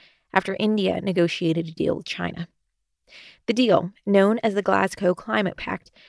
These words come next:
was struck following two weeks of negotiations in the Scottish city, which brought together world leaders, including U S President Joe Biden and former President Barack Obama.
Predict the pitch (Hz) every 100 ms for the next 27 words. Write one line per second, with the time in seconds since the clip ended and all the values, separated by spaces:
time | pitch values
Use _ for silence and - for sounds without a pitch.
0 | _ - 214 - 247 247 - 214 202 185
1 | - 247 240 220 - 196 180 175 180 165
2 | - 170 160 - 196 180 - 190 175 -
3 | - - - - - _ _ _ _ 220
4 | - 226 - 233 247 214 190 208 220 214
5 | 196 196 - 196 180 180 175 175 180 -
6 | 185 170 - 170 165 180 185 214 233 _
7 | _ _ 190 190 214 247 202 185 196 196
8 | 160 160 156 151 160